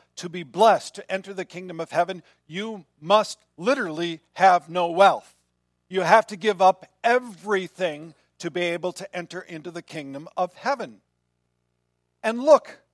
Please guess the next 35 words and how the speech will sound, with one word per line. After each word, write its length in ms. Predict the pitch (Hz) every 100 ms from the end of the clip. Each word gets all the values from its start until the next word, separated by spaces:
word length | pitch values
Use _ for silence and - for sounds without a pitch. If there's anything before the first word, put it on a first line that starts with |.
| _ _ _
wealth 420 | 175 269 277 - -
can 420 | - 269 285 269
be 340 | 196 202 214 -
a 180 | 180 175
stumbling 680 | - - 233 262 233 165 113
block, 420 | 143 131 - -
block. 320 | 160 139 -
Remember 360 | 208 262 233 180
Jesus. 760 | 139 269 302 131 107 - - _ _ _ _ _ _ _ _ -
What 140 | 208
did 120 | 262
he 140 | 254 220
tell 280 | - 185 208
the 140 | 165
rich 500 | 131 185 214 - - -
young 440 | 170 196 202 170 _ _ _ _ -
ruler? 600 | 156 185 220 240 240 180
He 140 | 165
said, 500 | - 190 185 175 139 _ _ _ _ _ _ _ _ _ _ _
"If 60 | -
you 80 | 180
want 140 | 208
to 20 |
follow 340 | 185 185 185 196
me, 180 | 202 196
sell 360 | - 165 156 _ -
everything 580 | 175 165 180 165 170 165
you 80 |
have 300 | 147 139 147
and 120 | 139 127
give 140 | 135
it 100 | 135
to 100 | -
the 80 | 127
poor." 400 | _ 143 123